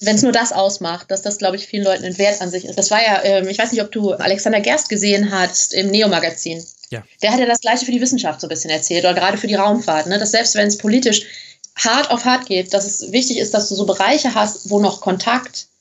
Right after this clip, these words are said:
Speaker 1: Austausch und so weiter stattfindet. Weshalb ich zum Beispiel auch so tragisch fand, dass bei der letzten oder vorletzten Sanktionsrunde Russland unter anderem den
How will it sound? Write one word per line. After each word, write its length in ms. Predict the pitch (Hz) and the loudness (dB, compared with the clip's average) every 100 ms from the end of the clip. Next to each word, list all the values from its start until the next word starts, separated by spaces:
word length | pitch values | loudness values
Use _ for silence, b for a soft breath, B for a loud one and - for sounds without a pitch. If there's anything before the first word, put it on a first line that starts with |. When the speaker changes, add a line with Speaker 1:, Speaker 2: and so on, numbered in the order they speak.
| _ _ _ - - | _ _ _ -12 0
Speaker 1:
Austausch 560 | 202 220 - 180 180 | 2 2 2 2 2
und 140 | 185 180 | -2 -2
so 140 | 180 | 0
weiter 340 | 170 170 - 170 | 2 2 0 -2
stattfindet. 640 | - 175 - 175 180 180 | 0 -2 -2 -2 -2 -2
Weshalb 260 | 185 208 | 0 2
ich 100 | 208 | 0
zum 120 | - 196 | 0 -4
Beispiel 180 | 196 | -2
auch 80 | - | -6
so 160 | - 185 | -2 -2
tragisch 480 | 185 190 247 233 - | -2 0 0 0 0
fand, 240 | 196 208 B B B B | 0 0 B B B B
dass 280 | 196 185 - | 0 0 0
bei 140 | 196 | 0
der 180 | 185 180 | 2 2
letzten 320 | 175 196 - | 2 0 0
oder 120 | 196 185 | 2 2
vorletzten 380 | 202 196 226 | 2 0 0
Sanktionsrunde 840 | 202 190 - 202 208 202 202 196 190 B B B | 0 0 0 2 2 2 4 2 0 B B B
Russland 440 | 190 208 208 190 | 0 2 2 2
unter 260 | 202 208 - | 0 0 0
anderem 340 | 190 190 190 | 0 0 0
den 440 | 190 180 180 170 | 0 0 0 -2